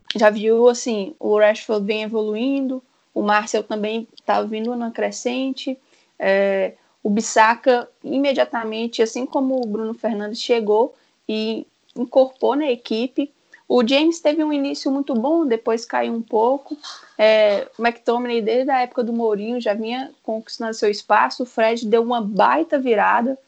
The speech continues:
com o Solskjaer. Então, assim, vocês acreditam que até, é, olhando pro time, vendo os jogadores evoluir, parece que o clube encontrou, assim, um rumo. Isso faz também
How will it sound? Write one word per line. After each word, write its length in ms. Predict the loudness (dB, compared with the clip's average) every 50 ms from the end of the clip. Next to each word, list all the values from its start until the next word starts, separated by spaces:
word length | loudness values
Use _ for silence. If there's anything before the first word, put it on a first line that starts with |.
| _ _ _ _ _ _
com 160 | _ -6 -6
o 40 | -6
Solskjaer. 720 | -2 -2 -2 -2 -2 0 0 2 2 2 2 0 -2 -4 -8 _ _ _ _ _ _ _ _ -6
Então, 220 | -4 4 6 6
assim, 220 | 6 6 2 -2 0
vocês 280 | 0 0 0 0 2
acreditam 640 | 2 2 4 4 4 4 4 0 -4 -2 -2 -4 -2
que 80 | -2 -2
até, 440 | -2 0 0 2 2 2 2 0 -6 _ _ _ -4 2
é, 480 | 6 6 6 6 6 2 0 -6 -10 _ 2
olhando 460 | 4 4 4 4 2 0 0 0 -2
pro 180 | -2 -2 -6 -6
time, 560 | -6 -6 -6 -4 -4 -2 -2 -4 -4 -6 -8 _ _ _
vendo 300 | -10 -6 -4 -2 -2 -2
os 60 | -2 -2
jogadores 560 | -2 -2 -2 -2 -2 0 -2 -2 -2 -2 -4
evoluir, 640 | -4 -2 -2 -2 -2 -2 -4 -4 -4 -4 -4 -6 -8 _ _ _ _ 2
parece 400 | 4 6 6 4 2 0 -8 -6
que 340 | -4 -2 -2 -2 -4 -8 _ _ -20 -20 -20 -20 _ -10
o 80 | -10 -6
clube 280 | 0 2 4 4 4
encontrou, 680 | 4 2 2 0 0 0 2 4 6 6 8 6 6 2 -6 _ _ _ -4
assim, 560 | -4 -4 -4 -4 -4 -4 -2 -2 -4 -4 -6 -2 2
um 100 | 2 4
rumo. 520 | 4 6 4 4 4 4 2 0 -2 -4 _ _ _ _ _ _ -4 0
Isso 320 | 4 4 4 2 0 -4
faz 360 | 0 4 6 6 6 6 2
também 480 | -4 -6 -4 -2 -2 -2 -2 -2 -4